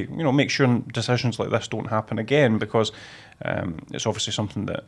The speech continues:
shouldn't have occurred. But at the same time, discussing this, we were kinda saying, Wh-,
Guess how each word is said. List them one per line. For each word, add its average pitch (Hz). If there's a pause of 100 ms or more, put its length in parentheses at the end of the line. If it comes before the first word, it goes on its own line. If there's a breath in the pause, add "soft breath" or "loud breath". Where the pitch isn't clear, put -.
(140)
shouldn't 113
have -
occurred. 117
But 113 (400 loud breath)
at -
the 113
same 175
time, 135
discussing -
this, 165
we 143
were 147
kinda 202
saying, 120 (1400 soft breath)
Wh-, 123